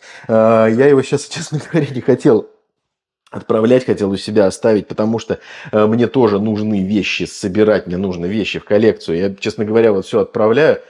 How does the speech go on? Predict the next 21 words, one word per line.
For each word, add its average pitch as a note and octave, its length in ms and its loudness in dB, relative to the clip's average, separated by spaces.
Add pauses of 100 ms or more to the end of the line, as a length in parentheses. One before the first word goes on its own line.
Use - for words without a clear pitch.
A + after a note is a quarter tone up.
(240)
э, A2 180 4
у A2 80 4
меня, A2+ 160 0
получается, A#2 420 -4
там D#3 260 0
предметы G#2+ 440 -2
лежат, F2+ 440 -2
и - 120 -12
я A#2 1000 0
их - 200 -2
не A#2+ 120 -8
вижу. F2+ 340 -10
И, F2+ 120 -10
честно D3 320 -4
говоря, G2 320 2
я G2 180 2
решил A#2+ 300 -2
вот G2 100 -4
щас G#2+ 180 -6
вот F#2+ 100 -10
оставлять, G#2 500 -2